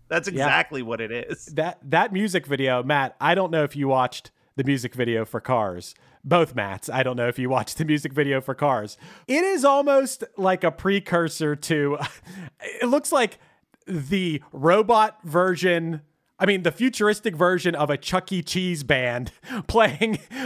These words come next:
Speaker 2: playing the music. It is so robotic, except for the drummer, who's kind of animated. But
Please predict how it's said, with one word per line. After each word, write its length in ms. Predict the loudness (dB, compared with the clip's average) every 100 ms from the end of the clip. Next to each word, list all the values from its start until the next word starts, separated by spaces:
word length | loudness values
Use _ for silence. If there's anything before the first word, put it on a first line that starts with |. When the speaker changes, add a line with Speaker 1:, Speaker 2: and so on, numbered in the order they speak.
| -4
Speaker 2:
playing 400 | 2 4 4 4
the 100 | 2
music. 400 | 2 2 0 0
It 80 | 2
is 180 | 2 0
so 240 | 2 4
robotic, 500 | 6 4 4 4 4
except 300 | 0 2 2
for 80 | 2
the 120 | -2
drummer, 480 | 2 4 4 2 -2
who's 320 | -2 -2 -4 -14 -6
kind 200 | -4 -2
of 80 |
animated. 500 | -2 -2 -2 -4 -4
But 180 | -2 -4